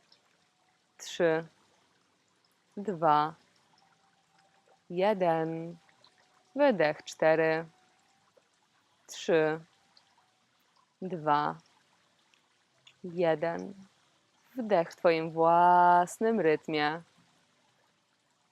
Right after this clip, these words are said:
Kontynuuj jeszcze przez chwileczkę,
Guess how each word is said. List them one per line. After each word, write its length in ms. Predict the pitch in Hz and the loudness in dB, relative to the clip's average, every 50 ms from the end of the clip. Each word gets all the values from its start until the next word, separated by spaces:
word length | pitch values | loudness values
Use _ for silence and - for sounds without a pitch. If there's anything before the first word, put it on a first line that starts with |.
| _ | _
Kontynuuj 580 | - - 349 339 - 339 302 262 202 185 180 170 | -10 -6 -6 -4 -2 0 0 2 2 2 2 2
jeszcze 260 | 170 180 - - 175 | 2 0 0 -6 -8
przez 500 | - - - 160 156 165 - - - - | -6 0 2 4 4 2 0 -6 -16 -16
chwileczkę, 1000 | - - - - 285 240 185 156 156 - - - - 160 151 151 147 147 156 170 | -18 -20 -8 -2 0 2 4 2 2 0 -4 -4 0 0 0 2 0 -2 -4 -6